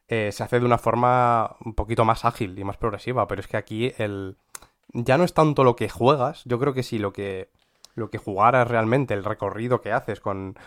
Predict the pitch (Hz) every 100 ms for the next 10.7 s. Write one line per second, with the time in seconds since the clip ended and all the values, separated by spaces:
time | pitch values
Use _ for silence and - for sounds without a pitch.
0 | - - 98 95 104 104 - - 95 110
1 | - 104 127 110 104 104 107 - - 113
2 | 107 110 107 - 117 110 104 113 107 117
3 | 110 107 127 131 117 107 104 113 104 101
4 | _ _ - 120 110 104 - 120 120 120
5 | 110 113 117 123 110 110 - 131 151 127
6 | 113 - 123 117 - 110 113 107 - -
7 | _ - - - 110 107 123 113 101 113
8 | 120 - 92 - 104 120 117 113 110 110
9 | 104 101 - 110 - 101 101 104 104 107
10 | 104 104 104 - 101 110